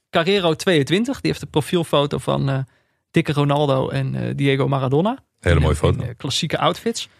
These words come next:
Speaker 1: Frits, Bart, Jesse van, eh, Sebon. Ook
Speaker 2: Ja.
Speaker 1: een keer te gast geweest, eh,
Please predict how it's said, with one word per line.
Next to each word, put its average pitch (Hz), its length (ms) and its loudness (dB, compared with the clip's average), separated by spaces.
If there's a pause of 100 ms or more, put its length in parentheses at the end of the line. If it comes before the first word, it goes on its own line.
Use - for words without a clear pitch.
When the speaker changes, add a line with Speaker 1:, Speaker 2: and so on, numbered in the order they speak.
(380)
Speaker 1:
Frits, - 640 -2
Bart, 160 580 -2 (420)
Jesse 220 420 0 (180)
van, 147 360 0
eh, 131 260 0
Sebon. 147 480 0
Ook - 140 2
Speaker 2:
Ja. 90 60 4
Speaker 1:
een 92 60 0
keer 185 140 -2
te - 100 -10
gast - 240 -2
geweest, 175 380 -4
eh, 180 60 0